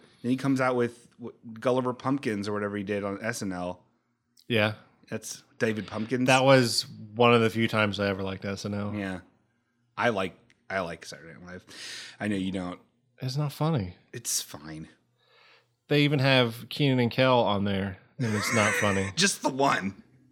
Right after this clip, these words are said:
Speaker 2: That's his name.
Speaker 1: Oh.
Speaker 2: <laughs> They're both named Kenan and Kel.
Speaker 1: Oh.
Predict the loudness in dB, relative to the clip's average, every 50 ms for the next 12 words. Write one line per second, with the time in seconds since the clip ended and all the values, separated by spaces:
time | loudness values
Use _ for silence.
0 | _ _ _ _ _ _ -10 -8 -6 -4 -4 -2 0 2 2 2 0 -4 -8 -12
1 | -6 -2 0 2 4 2 2 0 -2 -8 -12 -12 -12 -12 -10 -10 -12 -12 -14 -16
2 | -16 -20 -20 -20 -16 -8 -4 -4 -4 -4 -6 -16 -20 -20 -20 -18 -8 2 6 6
3 | 6 8 8 8 8 8 6 6 6 6 6 4 2 -2 -6 -16 -20 -20 _ _
4 | -6 2 4 4 6 6 6 6 4 4 4 6 6 6 6 4 0 -4 -12 -20
5 | _ -4 -2 0 2 2 2 0 -2